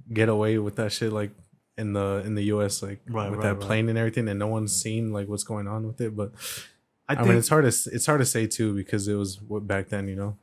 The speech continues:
Speaker 1: So
Speaker 2: I think, I think, you know, uh, a big reason too why, why it happened too is 'cause they try to,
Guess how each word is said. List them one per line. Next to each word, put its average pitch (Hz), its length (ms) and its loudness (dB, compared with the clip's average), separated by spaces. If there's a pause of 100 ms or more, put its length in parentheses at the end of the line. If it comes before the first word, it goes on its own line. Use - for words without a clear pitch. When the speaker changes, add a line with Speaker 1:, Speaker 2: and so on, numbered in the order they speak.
Speaker 1:
So - 220 -8
Speaker 2:
I 131 60 4
think, 160 340 4
I 117 140 -2
think, 143 320 -2
you 123 60 -2
know, 110 300 -6 (1120)
uh, 107 400 -4 (600)
a 113 80 -8
big 139 280 2
reason 127 320 2
too 135 180 -2
why, 107 280 -4
why 107 240 -6
it 104 100 -8
happened 120 400 -4
too 135 180 -2
is 117 80 -4
'cause 120 140 -6
they 113 100 -4
try 120 300 -6
to, 104 320 -8